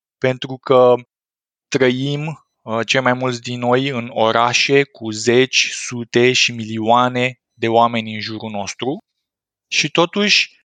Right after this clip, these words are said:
avem foarte puține conexiuni reale cu oamenii și conexiuni puternice. Avem foarte puțini oameni pe care putem să-i numim prieteni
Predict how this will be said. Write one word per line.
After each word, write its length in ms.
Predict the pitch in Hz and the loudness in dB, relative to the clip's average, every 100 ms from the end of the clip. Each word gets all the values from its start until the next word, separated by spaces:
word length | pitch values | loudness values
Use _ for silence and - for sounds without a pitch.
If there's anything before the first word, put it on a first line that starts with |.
| _ | _
avem 340 | - 143 165 | -4 0 0
foarte 360 | 165 170 165 165 | 2 0 2 -2
puține 760 | 147 156 - 160 160 156 151 139 | -2 -8 -4 0 2 2 2 -4
conexiuni 800 | - 151 147 - - 160 156 143 | -4 0 0 -2 -2 -2 0 2
reale 340 | 139 139 110 | 4 4 2
cu 160 | 107 110 | 0 2
oamenii 440 | 107 107 110 120 | 2 2 -4 -2
și 160 | 135 - | -6 -4
conexiuni 500 | - 120 110 - 131 | -4 -2 -2 -2 -4
puternice. 680 | - - 123 98 98 - 113 120 | -10 -2 0 -2 -8 -10 -10 -6
Avem 300 | 107 113 117 | -4 -2 -2
foarte 340 | - 120 117 | -2 -2 -4
puțini 420 | 110 113 - 120 - | -6 -4 -4 -4 -10
oameni 340 | 127 117 117 110 | 0 0 0 -2
pe 100 | 120 | 0
care 280 | 117 113 | 2 0
putem 300 | 113 - 117 | -2 -4 -4
să-i 180 | 117 120 | -2 -4
numim 340 | 113 117 120 113 | -6 -8 -10 -10
prieteni 640 | 123 127 123 92 98 131 | 0 2 2 -2 -6 -10